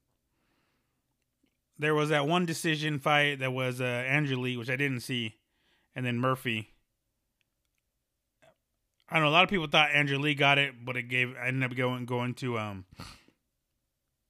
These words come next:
to Murphy, which is a hometown girl.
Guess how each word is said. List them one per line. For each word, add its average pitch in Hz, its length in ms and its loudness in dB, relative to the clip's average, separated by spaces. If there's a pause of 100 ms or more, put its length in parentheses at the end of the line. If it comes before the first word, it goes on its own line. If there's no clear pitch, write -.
(1300)
to - 100 -12
Murphy, 127 440 -2 (380)
which 127 140 -10
is 123 100 -6
a 120 60 -4
hometown 131 420 -2
girl. 104 220 -8